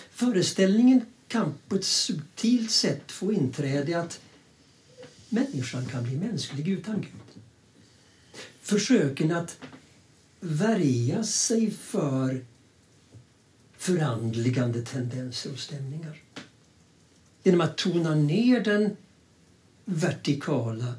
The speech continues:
rela-, relationen till förmån för den horisontella. Enligt devisen "människa först,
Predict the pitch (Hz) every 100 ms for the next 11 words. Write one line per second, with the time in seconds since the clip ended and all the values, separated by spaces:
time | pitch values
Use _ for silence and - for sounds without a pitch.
0 | - 147 139 147 - 156 139 135 135 139
1 | 127 127 123 156 - 165 139 123 123 135
2 | 143 147 147 - 165 - 240 170 127 -
3 | - - _ _ _ _ _ _ _ _
4 | _ _ _ 233 202 202 196 175 151 -
5 | 175 160 160 - - _ _ _ _ _
6 | _ - - _ _ _ - 175 175 151
7 | - 156 147 254 - - -